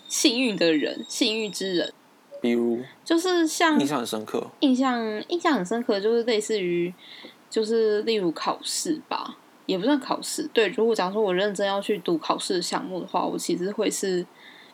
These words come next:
Speaker 1: 嗯，可能会考到我有印象的题目哦，就觉得，哦，天啊，还蛮难，
Speaker 2: 所以你会
Speaker 1: 赶快速看，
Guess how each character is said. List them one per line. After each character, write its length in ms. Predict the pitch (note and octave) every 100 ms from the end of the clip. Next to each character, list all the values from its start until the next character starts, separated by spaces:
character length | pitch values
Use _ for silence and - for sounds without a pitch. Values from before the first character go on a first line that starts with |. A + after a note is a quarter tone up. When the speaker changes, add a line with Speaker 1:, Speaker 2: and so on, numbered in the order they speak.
| - - - -
Speaker 1:
嗯， 680 | G3+ F#3 F3 E3+ E3+ E3+ E3+ - -
可 120 | A#3+
能 100 | G#3
会 80 | D4+
考 180 | D4+ F3
到 160 | G3+
我 420 | G#3+ E3+ - - - - - -
有 180 | - F#3+
印 160 | F#3 G3+
象 200 | F#3+ F3+
的 80 | D#3
题 200 | - D#3
目 180 | F3 -
哦， 140 | - - - - - _ _ - - _ _ _ _ _ _
就 160 | - A3
觉 120 | G3+
得， 80 | G3
哦， 200 | A3 G3+
天 180 | - G#3+
啊， 80 | F#3
还 100 | D#3+
蛮 140 | E3+
难， 120 | E3
Speaker 2:
所 80 | E3
以 40 | E3+
你 60 |
会 0 |
Speaker 1:
赶 160 | F3 E3+
快 480 | G#3 G#3 G3 G3 G#3
速 560 | - - - D4 G#3
看， 400 | F#3+ - B3+ F3+